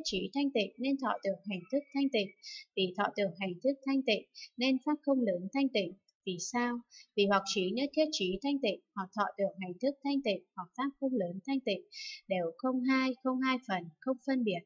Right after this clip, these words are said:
không đoạn diệt. Này thiện hiện, vì trí nhất thiết trí thanh tịnh, nên nhãn xứ thanh tịnh. Vì nhãn xứ thanh tịnh, nên pháp không lớn thanh tịnh. Vì sao? Vì hoặc trí nhất thiết trí thanh tịnh, hoặc nhãn xứ thanh tịnh, hoặc pháp không lớn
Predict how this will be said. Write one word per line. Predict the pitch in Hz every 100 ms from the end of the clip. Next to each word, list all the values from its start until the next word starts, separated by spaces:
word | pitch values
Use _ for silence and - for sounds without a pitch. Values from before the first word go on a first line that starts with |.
| _ -
không | 254
đoạn | 226 -
diệt. | 180 180 - _ _ - - -
Này | 208 190 185 180
thiện | 208 190 202
hiện, | 196 -
vì | 190 185
trí | - 185
nhất | 240 285 -
thiết | 320
trí | - 180 180
thanh | 285 277
tịnh, | 220 -
nên | 226 277
nhãn | 277 277
xứ | 285 190 170 190
thanh | 277 277
tịnh. | 202 - _ - - _
Vì | 190 170
nhãn | 180 240
xứ | 240 214 240
thanh | 277 277
tịnh, | 254 175 -
nên | 240 262 277
pháp | 302 302
không | 277
lớn | 247 180 190 269
thanh | 277
tịnh. | 247 185 - _ _ _
Vì | 185 175
sao? | - 240 240 240 - - -
Vì | 208 190
hoặc | 190 190
trí | 202 190
nhất | 254 294
thiết | 320 311
trí | - 180 185
thanh | 285 277
tịnh, | 208 - -
hoặc | 190
nhãn | 190 247
xứ | 269 240 269 294
thanh | 285
tịnh, | 269 196 - -
hoặc | 180 -
pháp | 277 -
không | 277 262
lớn | 202 247